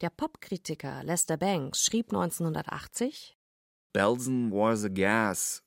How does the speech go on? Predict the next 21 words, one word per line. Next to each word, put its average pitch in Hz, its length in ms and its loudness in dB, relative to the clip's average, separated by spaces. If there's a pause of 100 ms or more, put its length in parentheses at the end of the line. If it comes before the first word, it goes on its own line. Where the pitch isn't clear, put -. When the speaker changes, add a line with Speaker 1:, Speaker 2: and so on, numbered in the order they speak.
(140)
Speaker 2:
Das - 260 -2
gehört 113 400 2
zu - 140 0
den 101 220 4
furchteinflößendsten 101 1300 0
Dingen, 104 280 4
die 95 160 -2
ich 98 120 -6
jemals 98 440 6
gehört 90 380 0
habe. 80 340 -4 (840)
Jedes 120 300 6
Mal, 117 400 8
wenn 98 100 4
man 107 200 4
das 113 260 2
hört, 131 300 4
fragt - 380 0
man 113 140 4
sich 98 220 -2
wieder, 120 320 4